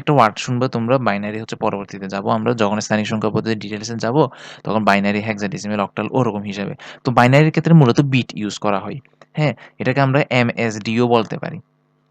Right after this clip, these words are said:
অর্থাৎ অন্যান্যগুলোর ক্ষেত্রে, অর্থাৎ দশমিকের ক্ষেত্রে আমরা এমএসডি ইউজ কর-, করবো। অর্থাৎ এখানের মধ্যে কি most significant bit বলবো আমরা।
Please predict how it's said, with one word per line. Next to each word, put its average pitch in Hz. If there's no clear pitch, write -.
অর্থাৎ 135
অন্যান্যগুলোর 120
ক্ষেত্রে, 127
অর্থাৎ 117
দশমিকের 113
ক্ষেত্রে 123
আমরা 123
এমএসডি 101
ইউজ 95
কর-, 101
করবো। 98
অর্থাৎ 123
এখানের 113
মধ্যে 123
কি 165
most 123
significant 120
bit 117
বলবো 98
আমরা। -